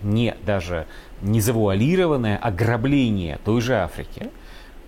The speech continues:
Ровно так же они собираются действовать сейчас в отношении продовольствия. И действительно, если кто-то в мире заинтересован в росте цен на зерно, то это не Россия.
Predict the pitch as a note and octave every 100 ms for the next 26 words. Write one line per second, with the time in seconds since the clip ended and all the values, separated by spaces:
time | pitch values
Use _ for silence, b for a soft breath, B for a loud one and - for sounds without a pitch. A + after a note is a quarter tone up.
0 | - F#2+ A#2+ G2 D#2+ E2+ C#3+ F3+ A#2+ A2
1 | - B2+ F#2+ D3 D3 F2+ G#2 G2 F#2 D#2
2 | - - C#3+ E3+ D#3+ F#2+ - G2 A#2+ C#3
3 | C#3 C#3+ D#3+ G#2 D2+ - - - B B
4 | - E2 E2+ - C3 - F#3 A#2 F2+ F2
5 | - G#2 F2+ E2+ - D#2 D#2+ G#2 F2+ D2
6 | - - D2+ E2 F2+ F#2+ F#2+ - D#2 D#2
7 | E2+ F2+ - E2+ - E2+ D#2+ D#2+ E2+ G2+
8 | F3 A#3+ B B - G2+ G#2 G#2+ B2 C3
9 | - F#2+ D2+